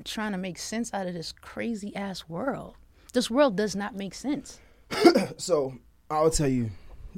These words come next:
Speaker 2: go back to your question, right? We went ignorant a little bit. To go back to your question. Again, there's no advice, but my perspective would be, yo, it's like a relationship,
Speaker 1: Mm-hmm,
Speaker 2: right?
Speaker 1: mm-hmm.
Speaker 2: So it's things that I'm gonna do that's gonna hurt my woman.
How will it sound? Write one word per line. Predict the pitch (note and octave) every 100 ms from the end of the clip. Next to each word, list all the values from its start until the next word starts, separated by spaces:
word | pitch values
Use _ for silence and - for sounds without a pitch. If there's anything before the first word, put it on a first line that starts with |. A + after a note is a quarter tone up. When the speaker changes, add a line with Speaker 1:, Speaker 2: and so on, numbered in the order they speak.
| B2
Speaker 2:
go | D3+
back | C3
to | A#2+
your | A2
question, | A#2 G#2+
right? | A2 - - -
We | C#3 B2+ -
went | A#2+ D3+ A#3+
ignorant | C3 A#2 A2
a |
little | A2+
bit. | G#2+ -
To | B2
go |
back | D3 C3
to |
your | B2 A2+ _
question. | - A#2 A2 G#2 - - _ - _ _ - -
Again, | - D3 E3+
there's | D3
no | F3 C#3
advice, | C3+ C3
but | B2
my | B2+ E3
perspective | C3+ C#3 B2+ A2 - - - -
would | C#3 A#2+
be, | C3 A#2 - _ _ -
yo, | C#3+ A#2 F#2 - - _ _ _ _ _ _ _ - _ - - _ _ -
it's | C#3+
like | G3+
a | E3
relationship, | C#3 B2 G#2+ G#2 F#2 -
Speaker 1:
Mm-hmm, | G3+ F#3+
Speaker 2:
right? | E3+ G3
Speaker 1:
mm-hmm. | C4+ F3+ E3+ F#3
Speaker 2:
So | A3+ D#3 C3 -
it's | C#3+
things | - A3 A3+
that | F3+
I'm | F3
gonna | D3+
do | C#3+
that's | C#3+ B2+
gonna | B2+ A2+
hurt | C3
my | A#2+
woman. | A2+ G#2+ G#2